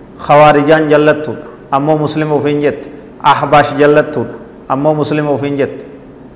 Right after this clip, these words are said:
Wamaa ilaa dhaalika, akkasumatti ofi. Gareen takkittiin sirrirra jirtu ahlu sunnati wal jamaa'a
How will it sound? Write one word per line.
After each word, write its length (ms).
Wamaa 260
ilaa 200
dhaalika, 320
akkasumatti 440
ofi. 260
Gareen 400
takkittiin 580
sirrirra 500
jirtu 640
ahlu 340
sunnati 500
wal 200
jamaa'a 600